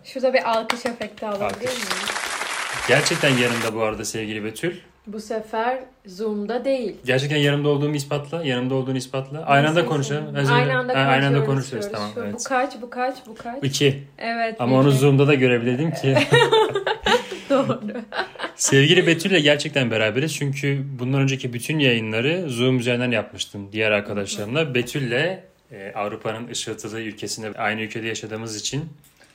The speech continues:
Speaker 1: Avrupa'nın incisi Hollanda.
Speaker 2: Avrupa'nın incisi Hollanda'da, Amsta-, Hollanda'nın incisi sevgili Betül'le beraberiz.
Speaker 1: Oh my
Speaker 2: Ee,
Speaker 1: God. <laughs>
Speaker 2: ben Hollanda'nın güneyindeyim. Betül Hollanda'nın doğusunda. Daha fazla detay,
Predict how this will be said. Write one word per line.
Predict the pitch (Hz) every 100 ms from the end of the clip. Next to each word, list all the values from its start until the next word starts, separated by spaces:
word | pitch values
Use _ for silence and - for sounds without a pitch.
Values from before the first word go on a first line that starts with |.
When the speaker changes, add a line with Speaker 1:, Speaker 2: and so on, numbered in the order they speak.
| _
Speaker 1:
Avrupa'nın | 233 220 226 240 240 233 262
incisi | 226 208 214 - 240
Hollanda. | 220 196 143
Speaker 2:
Avrupa'nın | 113 123 117 113
incisi | 110 107 -
Hollanda'da, | 120 113 110 107 110 143 165 - _ _ _ -
Amsta-, | 120 120 - 131 -
Hollanda'nın | - 117 123 123 117 113
incisi | 107 - -
sevgili | 131 110 113
Betül'le | 113 107 113
beraberiz. | 107 101 98 104 147 - - _ _ _ - - -
Speaker 1:
Oh | - 117
my | 120 110 - 120
Speaker 2:
Ee, | 117 117 117 117 117
Speaker 1:
God. | - - 392 381 - - -
<laughs> |
Speaker 2:
ben | 123 135 156 196 208 - -
Hollanda'nın | - 127 139 139 135 131
güneyindeyim. | 127 123 127 131 135 170 196 -
Betül | 127 117 -
Hollanda'nın | 131 117 123 117 143 160
doğusunda. | 123 110 110 110 101 147 170
Daha | 123 117
fazla | 117 127 131
detay, | 120 123 123